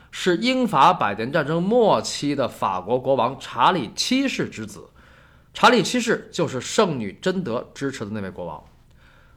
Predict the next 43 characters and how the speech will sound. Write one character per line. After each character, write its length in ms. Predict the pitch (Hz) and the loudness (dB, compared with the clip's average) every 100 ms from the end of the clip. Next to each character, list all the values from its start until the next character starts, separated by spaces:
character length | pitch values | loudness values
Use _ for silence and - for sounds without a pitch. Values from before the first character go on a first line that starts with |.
| _ _ - | _ _ -2
路 120 | 262 | 2
易 60 | 254 | 4
十 180 | 170 220 | 4 4
一 280 | 226 - - | 2 -2 -8
是 400 | - 214 170 - | 2 4 4 6
瓦 200 | 139 131 | 8 8
罗 100 | 208 | 10
瓦 200 | 196 110 | 8 6
王 260 | 95 123 170 | 4 -2 -4
朝 260 | - 107 | -2 -2
的 140 | 123 110 - | 0 -2 -2
第 160 | 254 220 | 0 4
六 160 | 240 | 4
位 200 | 123 104 | 4 0
国 240 | 85 87 90 | -6 -10 -10
王， 280 | 87 - _ _ _ _ | -10 -14 _ _ _ _
这 100 | - | 0
人 60 | 220 | 2
有 100 | 175 | 2
个 80 | 107 | 2
外 220 | 185 139 | 2 2
号 260 | - 165 - | 2 0 2
叫 100 | 139 | -4
万 340 | 165 220 135 | 4 4 4
能 180 | 135 202 | 0 -2
蜘 220 | 202 220 | -2 -4
蛛。 180 | 233 254 - - - - _ - | -4 -6 -8 -20 -20 -20 _ -6
哎， 260 | 151 - - - - _ | -6 -8 -20 -20 -20 _
十 320 | - 226 285 | -2 4 6
九 240 | 220 135 110 | 6 6 4
世 260 | - 214 | 2 2
纪 220 | 170 165 | 4 0
法 340 | 135 - 110 95 | -2 0 0 0
国 280 | 113 139 160 | 0 0 2
大 200 | 143 143 | 4 4
文 160 | 165 | 2
豪 320 | 165 139 151 - | 2 0 0 -2
雨 240 | 131 196 | -2 0
果 260 | 262 131 95 | 0 0 0
的 140 | 104 | -2
代 400 | 101 - 214 143 | -6 0 2 2
表 240 | 104 87 170 | 0 -8 -6
作 400 | 185 147 - | -2 -2 -2